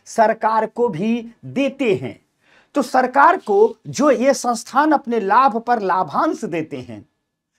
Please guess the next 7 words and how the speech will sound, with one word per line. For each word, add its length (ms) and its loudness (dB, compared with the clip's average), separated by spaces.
लाभ 400 4
का, 300 0
पर 140 4
जो 320 -6
लाभांश 640 2
देते 340 -6
हैं, 260 -6